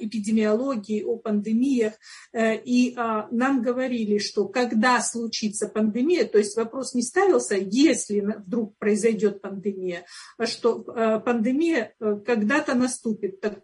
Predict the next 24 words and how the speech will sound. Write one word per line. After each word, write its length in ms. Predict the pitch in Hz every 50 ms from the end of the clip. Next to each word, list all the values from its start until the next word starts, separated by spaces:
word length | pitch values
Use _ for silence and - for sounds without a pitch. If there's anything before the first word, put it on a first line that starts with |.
| _ _ _
таково 300 | - 226 220 226 247 240
течение 540 | 240 233 214 - - 240 233 220 214 214 202
событий, 680 | - - 220 202 208 226 180 - - - 175 180 - - - - - -
а, 340 | - 220 214 214 214 208 202
то, 480 | 202 202 - _ - 254 247 247 247 -
а, 360 | 247 226 226 226 226 226 226 -
а, 340 | - 220 214 214 208 208 208 - 233 226 - 233 214
ш-, 560 | 202 - - - - - - - - 294 247 226 -
на-, 500 | 247 233 226 220 214 214 214 220 220 214
надо 300 | 220 226 262 262 233 240
быть 280 | 208 220 254 214 208
готовыми 640 | 175 233 240 247 - 269 277 254 208 202 202 196 190 190
к 120 | - -
этому. 460 | 196 180 - 185 175 175 165 165 - - - - - -
А, 320 | - 220 208 196 196 196 196 190 214 -
и 320 | 247 226 247 - - 226
вот 240 | 202 226 240 233 - - 226 208
вся 440 | - - - - 277 262 262 262 233
вот 200 | 208 226 220 220
эта 200 | 220 208 233 220
информация, 720 | 220 214 - 240 247 254 285 320 320 320 - - 196 185
она 440 | 202 208 220 220 214 202 - 220 202
для 200 | 180 208 214 214
меня, 460 | 214 214 220 220 214 214 202 202 202